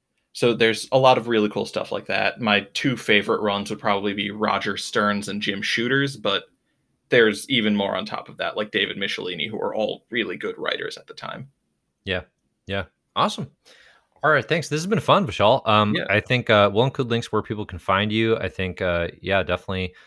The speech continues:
Speaker 2: We will continue checking out some of the Avengers, although not all of them. We'll have to have you back on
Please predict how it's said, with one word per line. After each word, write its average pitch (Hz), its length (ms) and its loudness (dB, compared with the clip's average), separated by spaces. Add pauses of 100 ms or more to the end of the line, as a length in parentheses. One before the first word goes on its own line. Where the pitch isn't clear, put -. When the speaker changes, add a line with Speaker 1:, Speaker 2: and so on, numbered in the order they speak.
(260)
Speaker 2:
We 101 100 -2
will 92 480 2
continue 135 400 2
checking 131 320 -2
out 120 160 0
some 127 480 0
of 120 160 -8
the 123 100 -2
Avengers, 123 400 -4
although 98 280 -2
not 92 260 0
all 90 220 0
of 92 80 -2
them. 135 160 -2
We'll 104 140 0
have 127 160 2
to 135 80 0
have 123 140 2
you 110 60 0
back 95 240 4
on 87 340 2